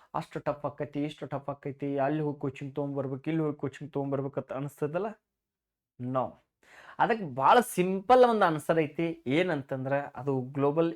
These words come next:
ಎಜುಕೇಷನ್ ಬನಾಟಿ. ಟೆಕ್ನಿಕಲ್ ರಿಸಲ್ಟ್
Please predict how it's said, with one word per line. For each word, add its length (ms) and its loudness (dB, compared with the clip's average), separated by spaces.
ಎಜುಕೇಷನ್ 640 -8
ಬನಾಟಿ. 520 -4
ಟೆಕ್ನಿಕಲ್ 500 4
ರಿಸಲ್ಟ್ 760 6